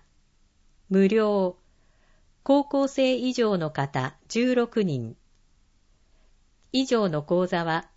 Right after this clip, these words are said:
区内在住の方を優先し、抽選。当選者にのみ通知を郵送。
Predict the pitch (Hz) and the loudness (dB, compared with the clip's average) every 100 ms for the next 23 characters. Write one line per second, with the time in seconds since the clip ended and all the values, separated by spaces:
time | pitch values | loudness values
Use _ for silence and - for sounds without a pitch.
0 | _ - 277 277 247 196 208 226 - 220 | _ -4 -2 0 0 0 0 -2 -4 -4
1 | 214 208 208 214 185 175 180 - 185 180 | -4 -4 -4 -2 0 0 0 0 -2 -2
2 | - 170 165 - - 214 214 202 185 175 | -4 -6 -6 -12 -4 -4 -2 -2 -2 -4
3 | - _ _ _ _ _ - 269 285 277 | -10 _ _ _ _ _ -4 0 0 0
4 | 285 277 233 202 190 190 170 151 - 220 | -2 0 -2 -2 0 0 -2 -6 -2 -2
5 | 214 208 196 190 185 185 - 175 165 151 | -2 -2 2 2 2 0 -2 -2 0 -2